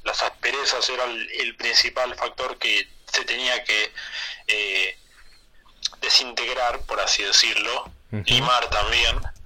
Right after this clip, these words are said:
Speaker 1: para que se llevase a cabo, porque creo que el equipo de Mauro Lombardo, el M G, y con el Pato Silva, eh,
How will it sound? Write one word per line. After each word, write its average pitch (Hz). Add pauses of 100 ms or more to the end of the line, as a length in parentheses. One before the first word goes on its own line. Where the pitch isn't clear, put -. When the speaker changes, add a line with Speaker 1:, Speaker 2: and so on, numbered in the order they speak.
(240)
Speaker 1:
para 123
que 120
se -
llevase 113
a 113
cabo, 135
porque 131
creo 151
que 143
el 135
equipo 131
de 117
Mauro 131 (100)
Lombardo, 123 (460)
el 113
M 120
G, - (520)
y 95
con 110
el 101
Pato 131
Silva, 139 (400)
eh, 90